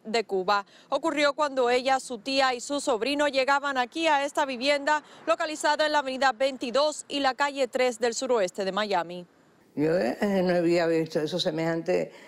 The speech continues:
Speaker 2: cosa delante de mí en setenta años.
Speaker 1: Ofelia Mesa
Speaker 2: No,
Speaker 1: vivió un
Speaker 2: eso,
Speaker 1: amargo
Speaker 2: Dios mío,
Speaker 1: momento al
Speaker 2: ¿qué
Speaker 1: arribar a
Speaker 2: pasa?
Speaker 1: Estados Unidos.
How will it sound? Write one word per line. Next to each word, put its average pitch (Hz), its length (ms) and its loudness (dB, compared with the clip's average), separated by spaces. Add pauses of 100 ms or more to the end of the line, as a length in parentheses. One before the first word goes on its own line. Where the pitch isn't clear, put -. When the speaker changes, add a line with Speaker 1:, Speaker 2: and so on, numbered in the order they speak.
(240)
Speaker 2:
cosa 196 420 0
delante 180 440 0
de 196 60 2
mí 196 140 0
en 202 400 0
setenta 190 580 -2
años. 208 300 -4 (760)
Speaker 1:
Ofelia 330 580 -2
Mesa 240 340 -4
Speaker 2:
No, 254 60 -2
Speaker 1:
vivió 226 280 -4
un 233 80 -2
Speaker 2:
eso, 226 60 2
Speaker 1:
amargo 226 320 -2
Speaker 2:
Dios 247 100 0
mío, 220 100 -2
Speaker 1:
momento 247 380 0
al 254 80 2
Speaker 2:
¿qué 254 40 2
Speaker 1:
arribar 269 360 -2
a 285 40 2
Speaker 2:
pasa? 247 40 2
Speaker 1:
Estados 190 480 -4
Unidos. 220 560 -2